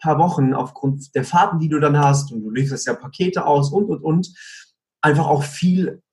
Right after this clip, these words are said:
Orientierungssinn haben musst, weil du ständig in anderen Gebieten bist. Und da habe ich dann gemerkt, okay, krass, das ist auch einfach nicht meine Stärke und ich würd, ich würd es zwar schaffen, aber mir unglaublich schwer damit tun und habe mich dann entschieden, bei der Post aufzuhören.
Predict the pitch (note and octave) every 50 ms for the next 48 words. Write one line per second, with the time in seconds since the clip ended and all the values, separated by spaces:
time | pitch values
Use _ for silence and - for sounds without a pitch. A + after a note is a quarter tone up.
0 | _ - D3+ D#3+ D#3 E3 D3 - - G3 F3+ F3 C#3+ - - D#3 D3 D3 C#3 C#3+
1 | C#3+ D#3+ F#3+ G#3 F3+ C#3 A#2+ A#2+ A2+ - - - - C#3 C#3 C3+ C3+ C3+ C3+ -
2 | _ _ _ - - D3 C#3+ C#3+ - - D3+ C#3+ D3+ D3+ D#3 D#3+ D3 C3+ D3 D#3
3 | D#3 D3+ C#3+ C#3 F#3 A3 G#3+ - C#3 - G#3+ G#3 - - - - - - - -
4 | - - C3 C3+ D#3 D3+ D#3 E3+ F#3 F3+ F#3 F3+ - F3+ E3 E3 E3 D#3 D3+ D3
5 | D3 C#3+ C3+ B2+ C3 C#3 C3+ - - - C#3 D3 C#3+ - - C#3+ C3+ - - D3+
6 | C#3 - - - - D3+ D#3+ D#3+ - - _ _ _ _ _ _ _ _ _ -
7 | D3 D3 D3 D3 D#3+ F3+ F3 - - F3 E3 E3+ F3+ E3+ - - D#3+ D#3 D#3 D#3+
8 | D#3+ - F3 E3 E3 - C#3+ C#3 C3 C#3 C#3+ C#3+ C#3+ E3 - - - C#3 C#3 E3
9 | - - - - D#3 C#3+ - - D#3+ D#3 D#3 - E3 D3 C3+ C#3+ C3+ C3+ C3+ C3+
10 | - - G3 G#3+ A3 G#3 F3+ E3 E3 D#3+ - D#3 - - - D3 C#3+ D3+ D#3 D#3+
11 | D#3 - - F3 F3 G3 A3 G#3+ - _ _ _ _ _ _ - C3+ C3 C#3 C#3
12 | C#3 C#3 C#3 - - - C#3+ C3+ D3 D#3 D#3 D#3 - - - D#3 D#3 D3+ D#3 D#3
13 | D3+ D3 C#3+ - _ - B2 B2 B2 C3 A#2+ - - C3+ C3+ - - - - D3
14 | D#3+ D#3+ - - - F3 D3+ E3 F3 F#3+ G#3+ A3+ G#3+ -